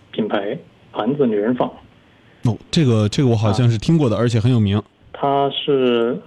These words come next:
Speaker 1: 呃，古，古装摄影的第一品牌，它比所有的其他古装影楼价钱都要大。
Speaker 2: 嗯。
Speaker 1: 嗯。
Speaker 2: 那你目前
Speaker 1: 然后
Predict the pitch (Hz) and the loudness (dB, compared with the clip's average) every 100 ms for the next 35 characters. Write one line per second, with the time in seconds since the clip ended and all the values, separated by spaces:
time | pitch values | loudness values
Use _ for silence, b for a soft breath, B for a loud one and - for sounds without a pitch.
0 | - - 117 113 113 - - 117 113 - | -16 -8 -6 -6 -8 -18 -12 -12 -6 -2
1 | 123 170 180 175 120 107 113 139 135 113 | 0 0 0 -2 -4 -4 -2 -2 -2 -4
2 | 101 101 107 113 120 117 104 - - - | -8 -8 -8 -4 -4 -4 -4 -2 -4 -4
3 | 117 131 123 107 101 - - 117 117 104 | -2 0 0 -2 -6 -8 -8 -4 -4 -4
4 | 110 104 104 117 110 - 110 131 113 156 | -6 -8 -8 -6 -8 -12 -4 -2 -2 -4
5 | 151 - B B 113 101 95 - 110 107 | -6 -10 B B 0 0 -2 -6 -8 -8
6 | - _ b b _ _ - - - - | -14 _ b b _ _ -20 -20 -20 -2
7 | 214 214 131 127 196 151 127 135 120 120 | 2 4 6 4 4 2 0 0 -2 -6